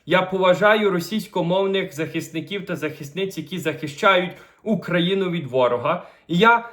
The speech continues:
абсолютно нічого поганого не роблю тим, що я навпаки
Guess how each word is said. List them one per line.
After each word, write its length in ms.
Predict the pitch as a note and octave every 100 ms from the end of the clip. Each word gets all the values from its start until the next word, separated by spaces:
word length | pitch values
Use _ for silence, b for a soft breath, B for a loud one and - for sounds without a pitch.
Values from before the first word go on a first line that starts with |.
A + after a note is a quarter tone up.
| B
абсолютно 680 | F3+ F3 - A3 C4+ C#4 A#3
нічого 360 | G#3+ F3+ A3
поганого 520 | G3+ E3 G3 G#3+ F3+ F3
не 240 | D#3 G3
роблю 420 | F#3+ G#3+ F#3+ G3
тим, 260 | F#3+ F3+ F3+
що 200 | - E3+
я 180 | E3+ F3+
навпаки 640 | D#3 C#3 C3+ - G3+ G3